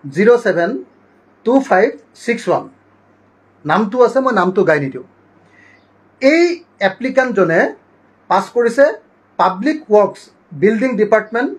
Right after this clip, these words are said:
এষ্টাব্লিছমেণ্ট, পি ডব্লিউ ডি, জুনিয়ৰ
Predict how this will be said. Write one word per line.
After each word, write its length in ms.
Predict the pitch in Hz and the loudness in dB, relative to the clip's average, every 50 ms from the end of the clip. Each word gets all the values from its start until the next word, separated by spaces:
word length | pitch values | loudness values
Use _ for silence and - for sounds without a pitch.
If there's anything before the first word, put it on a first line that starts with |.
| - _ - 165 | -12 _ -10 -10
এষ্টাব্লিছমেণ্ট, 680 | 160 - - 220 202 196 233 220 - - 240 262 302 - - - _ _ _ _ _ _ _ _ _ - | -4 -2 -2 0 0 -2 -4 -6 -4 -2 -2 -2 -2 -2 -6 -14 _ _ _ _ _ _ _ _ _ 0
পি 60 | 220 | 2
ডব্লিউ 300 | 196 202 180 156 151 151 151 | 2 2 2 0 -4 -8 -8
ডি, 80 | 135 131 131 - _ _ _ _ _ _ - | -10 -12 -12 -16 _ _ _ _ _ _ -16
জুনিয়ৰ 360 | 143 135 190 220 226 254 240 | -4 0 2 4 4 4 4